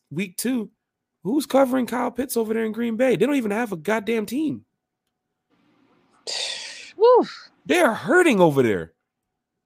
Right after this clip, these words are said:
Speaker 1: And they finna put some of these young, Green Bay has pretty much one of the youngest teams in the league now.
Speaker 2: Yeah, I was about to ask you that 'cause, I mean, I don't, I don't even really know who's still there.
Speaker 1: Nobody. Nobody does. Packer fans are not confident in the Packers right now.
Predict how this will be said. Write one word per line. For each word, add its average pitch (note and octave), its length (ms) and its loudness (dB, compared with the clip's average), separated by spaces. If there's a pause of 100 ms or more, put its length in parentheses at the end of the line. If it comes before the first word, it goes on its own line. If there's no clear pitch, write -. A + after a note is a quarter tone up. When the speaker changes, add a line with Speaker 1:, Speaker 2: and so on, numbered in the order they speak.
(1040)
Speaker 1:
And F#3 120 4
they C#4 80 6
finna B3 240 0
put A#3 160 -2
some A3 180 -2
of A3 60 -2
these F#3+ 200 -4
young, G#3+ 300 0 (380)
Green C#4 280 2
Bay E4+ 200 0
has B3+ 200 0
pretty E3+ 220 -4
much C#3 180 -2
one B2+ 140 -4
of A#2+ 60 -4
the A2+ 60 -6
youngest G2+ 300 -6
teams G#2 240 -10
in G2 60 -10
the F#2+ 60 -8
league F#2 220 -8
now. E2 160 -16 (360)
Speaker 2:
Yeah, G3 240 6
I - 20 6
was F#3+ 120 4
about E3 120 2
to E3+ 60 -2
ask F3+ 240 -4
you F3+ 60 -8
that D#3+ 200 -6
'cause, E3+ 140 -12
I E3+ 80 -8
mean, F3 300 -6
I F#3 100 -2
don't, A#3+ 160 -2
I A3 80 -2
don't F4+ 120 0
even D4 200 -4
really B3+ 240 0
know B3 220 -2
who's B3 160 -8
still A3+ 240 -4
there. G3+ 340 -8 (380)
Speaker 1:
Nobody. D3+ 1000 -2 (680)
Nobody B3 680 0
does. G#2 440 -2 (680)
Packer B3 400 2
fans D#3+ 340 2
are C3+ 60 0
not B2+ 240 -2
confident A#2+ 420 -4
in A2 100 -6
the G#2+ 60 -6
Packers G2+ 400 -10
right F#2 180 -8
now. E2+ 220 -16